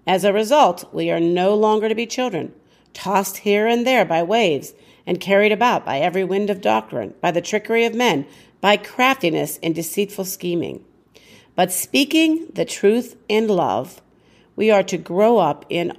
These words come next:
all aspects into him who is the head, even Christ, from whom the whole body, being fitted and held together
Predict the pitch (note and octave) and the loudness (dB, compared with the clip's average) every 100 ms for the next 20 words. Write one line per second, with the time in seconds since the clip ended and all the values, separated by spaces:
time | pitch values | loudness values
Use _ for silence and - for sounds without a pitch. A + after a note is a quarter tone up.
0 | - G3+ A3 A#3+ - F3+ F#3 F#3 - C#3+ | 0 2 2 0 0 0 0 -2 -4 -4
1 | C#3 - - F#3+ G#3 - A#3+ - D3+ B2+ | -6 -14 -4 -2 -2 -6 -10 -6 -4 -2
2 | C#3 - _ _ _ - C4 C4 A#3+ B3+ | -4 -10 _ _ _ -2 2 2 2 -2
3 | A3+ B3 G3 B2 - - G#3+ A3+ A3+ - | -2 0 2 0 -4 -4 0 2 0 -2
4 | D3+ F#2+ D3 - - _ _ - _ - | -2 -2 -8 -18 -20 _ _ -20 _ -2
5 | F#3 F#3+ F#3+ C4 D4 A#3+ F#3+ - - G#3+ | 0 0 0 2 2 2 0 -2 -2 0
6 | D4 E4 - - G#3+ G3+ E3 C#3+ D3+ - | 0 -6 -10 0 2 2 0 -2 -4 -10
7 | _ _ _ _ _ F#3+ F#3 E3+ E3+ - | _ _ _ _ _ 0 2 2 -2 0
8 | A3+ B3+ C4+ - D#3 E3 - G3+ G3+ A3+ | 2 4 2 -2 -4 -4 -4 0 0 0
9 | A3 C#4+ - C4+ - C#4 C4+ D#3 - | -4 -16 -12 -12 -2 0 2 0 -4